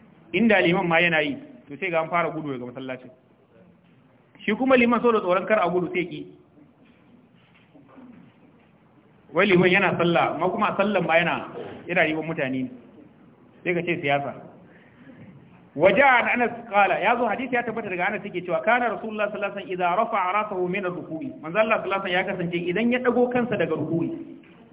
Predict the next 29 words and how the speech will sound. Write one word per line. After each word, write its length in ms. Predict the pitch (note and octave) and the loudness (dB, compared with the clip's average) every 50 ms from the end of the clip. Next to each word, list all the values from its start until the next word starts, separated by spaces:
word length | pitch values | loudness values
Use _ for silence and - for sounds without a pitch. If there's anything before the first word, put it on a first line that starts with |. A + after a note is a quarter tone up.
| - - - - - - - - - - - - - - - - E3 | -20 -20 -20 -20 -20 -20 -20 -20 -20 -20 -20 -20 -20 -20 -10 0 2
Yace, 580 | F#3+ G#3 G3 G#3 G#3+ F#3+ D#3 - - - - - - - - - - - - - - | 2 4 4 6 4 4 4 2 0 -6 -8 -12 -14 -18 -20 -20 -20 -20 -20 -16 -4
"Yaqumu", 720 | D#3 F3 F#3 F#3+ F#3+ F#3+ A#3+ B3+ B3+ B3+ A#3+ G#3 G3 - | 2 4 4 4 4 4 2 2 4 4 2 2 2 4
sai 180 | G#3+ A#3 B3 A#3 G#3 | 4 6 6 6 4
ya 20 | G3 - | 2 2
tsaya, 240 | G3 G3 F3+ D#3 - - - - | 4 4 4 4 2 -2 -8 -6
"hatta 500 | - G#3+ B3+ - - - - A3 G#3 G3+ F#3 | -2 -2 -2 -2 -4 -6 -2 0 2 2 2
yuqalu 480 | F3+ F3 F3 F#3 G#3 G#3+ A3 G3 F3+ - - | 0 -2 0 0 0 0 2 0 -2 -2 -4
qad 100 | D#3+ D#3 D3 | -4 -4 -6
nasiya." 320 | D#3 D#3 - - C#3 C3 A#2 - | -8 -10 -10 -10 -10 -12 -8 -4
Har 140 | - G#3 C4 B3+ | -2 -2 0 0
wani 160 | B3 B3 B3 | -2 -2 -2
ma 140 | B3 A#3+ A#3+ | -2 -2 -2
zai 100 | A#3 A3 A3 | -2 -4 -4
ce, 100 | G3 - | -6 -8
"To, 160 | - G3+ F3 | -10 -10 -12
ko 320 | - - - - - - A3 | -14 -16 -18 -18 -16 -14 -14
Rasul, 200 | G#3+ - G#3 G3 | -12 -12 -12 -10
ko 140 | - G#3+ A3+ | -6 -4 -4
Annabi 260 | A3 G3+ G3+ F#3 F3+ | -4 -4 -4 -2 -2
ya 100 | F3 F3 | -2 0
manta 320 | F3+ F3+ E3+ - D#3+ D#3 | -2 -4 -4 -2 -2 -2
ne?" 100 | D3+ C#3 - - - - - - - - - - - - - - - - - - - - - - - - - - - - - - - - - - - - - - - - - - - - | -2 -4 -8 -12 -16 -20 -20 -20 -20 -20 -20 -20 -20 -20 -20 -20 -20 -20 -20 -20 -20 -20 -20 -20 -20 -20 -20 -20 -20 -20 -20 -20 -20 -20 -20 -20 -20 -20 -20 -20 -20 -20 -20 -16 -4 0
In 60 | A#3 | 2
Manzo 160 | B3 A#3 G#3+ A3+ | 2 4 6 6
Allah 140 | A3+ G#3+ G#3 G#3+ | 6 6 6 4
ya 60 | A3 | 6
dago 280 | A3 G#3+ G#3+ A#3 A#3 | 4 4 4 4 4
daga 200 | G#3+ F#3+ F3 E3+ E3 | 4 4 2 2 0
ruku'u, 380 | D#3 - - - - E3 C#3 | 0 -2 -4 -4 -6 -6 -8